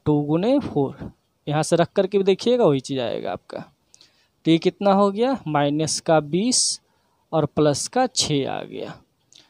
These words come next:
नीचे हल करके कितना आया था, माइनस का चौदह आया था।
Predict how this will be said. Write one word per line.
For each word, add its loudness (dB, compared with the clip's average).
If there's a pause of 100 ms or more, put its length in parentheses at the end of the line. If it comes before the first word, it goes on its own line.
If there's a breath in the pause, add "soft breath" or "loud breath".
(140)
नीचे 0
हल 2
करके 2
कितना -2
आया 0
था, -2
माइनस 0
का -2
चौदह 0
आया -6
था। -12